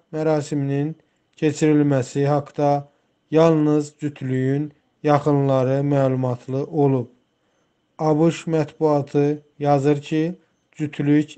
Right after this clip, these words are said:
iki illik münasibətdən sonra ailə həyatı qurub. Qeyd edək ki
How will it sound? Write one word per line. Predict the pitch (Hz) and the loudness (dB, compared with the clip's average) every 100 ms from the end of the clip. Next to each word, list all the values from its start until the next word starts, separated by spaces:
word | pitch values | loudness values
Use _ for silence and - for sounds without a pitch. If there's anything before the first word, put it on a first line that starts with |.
| - | -16
iki | 143 - 160 | -14 -6 -4
illik | 170 170 143 135 139 151 147 _ _ _ _ - | -4 -2 -2 0 2 2 0 _ _ _ _ -8
münasibətdən | 143 151 143 147 143 135 - - 147 147 156 - | -2 0 0 0 0 0 -2 -4 -2 0 -4 -8
sonra | - 156 151 151 151 151 165 _ _ _ _ 156 | -4 0 2 2 2 0 -4 _ _ _ _ 0
ailə | 151 147 147 156 165 160 | 2 4 4 2 0 0
həyatı | 165 156 151 156 147 147 - _ _ - | 2 2 -2 0 0 -2 -8 _ _ -4
qurub. | 139 131 - _ _ _ _ _ _ _ - | 0 0 -2 _ _ _ _ _ _ _ 0
Qeyd | 170 170 165 | 4 6 4
edək | 165 151 156 156 - | 0 2 2 0 -4
ki | 165 | -2